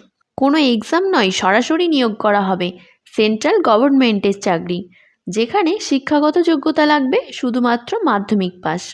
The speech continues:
সাথে কম্পিউটার নলেজ থাকতে হবে। কম্পিউটার সার্টিফিকেট শো করতে হবে, এমন কোনো ব্যাপার এখানে নেই। বয়স লাগবে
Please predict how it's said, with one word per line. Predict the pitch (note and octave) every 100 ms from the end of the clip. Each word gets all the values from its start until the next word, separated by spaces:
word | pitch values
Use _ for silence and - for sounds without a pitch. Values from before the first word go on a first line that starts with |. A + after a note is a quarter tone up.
| -
সাথে | - A#3+ E4+
কম্পিউটার | D4 A#3+ A3+ C4 C4 D4
নলেজ | C4+ C4+ G#4 -
থাকতে | C#4+ B3 - G3+
হবে। | F3+ F3+ F3+ F3+ _
কম্পিউটার | - G#3 G#3+ B3 C4
সার্টিফিকেট | F4 B3 A#3 C#4 D4 D#4+ F4+
শো | - B3+ A#3+
করতে | B3 A#3+ -
হবে, | D#4 D4 A3 F4+ -
এমন | A#3+ C4 C4
কোনো | A#3+ A#3+ G4+
ব্যাপার | C4+ A3 A#3 A3+
এখানে | A3 A#3 C4 F#4
নেই। | A3+ F3 F3+ _ - A3+
বয়স | A3 A#3 D#4+ G4
লাগবে | E4+ A#3 A3